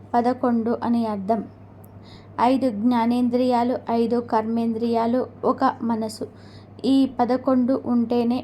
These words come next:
మన జీవితం ముందుకు నడుస్తుంది. ఈ పదకొండు ఇంద్రియాలను పద-,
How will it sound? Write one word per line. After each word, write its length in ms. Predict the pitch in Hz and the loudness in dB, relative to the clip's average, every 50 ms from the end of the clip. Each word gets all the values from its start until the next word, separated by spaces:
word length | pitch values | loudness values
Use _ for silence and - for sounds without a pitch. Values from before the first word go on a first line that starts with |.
| - - | -4 -4
మన 260 | 233 233 220 226 226 | -4 -2 -2 -2 -4
జీవితం 580 | 214 220 226 233 220 233 226 - 247 247 247 - - | -4 -2 -2 -2 -2 -2 -2 0 0 -2 -2 -2 -4
ముందుకు 360 | 240 226 220 214 226 226 - 240 | -4 -2 -2 -2 -2 -2 0 0
నడుస్తుంది. 680 | 240 233 226 214 220 214 214 - - 220 220 214 - - - - - - - - - - - - - | 0 0 0 0 -2 -4 -4 -6 -6 -6 -4 -4 -6 -6 -10 -18 -20 -20 -20 -20 -20 -20 -18 -8 -2
ఈ 320 | 208 262 269 269 247 233 - - - - | 2 2 4 4 2 0 -4 -10 -4 0
పదకొండు 600 | 254 240 233 226 233 254 254 247 240 240 262 - - 240 | 2 2 2 2 2 2 2 4 4 4 2 2 0 0
ఇంద్రియాలను 800 | 240 233 233 233 233 254 240 240 226 226 226 220 226 233 240 | 0 2 2 2 2 2 2 2 2 0 0 0 0 0 -2
పద-, 300 | 226 - 226 220 220 220 | -2 -2 0 0 0 0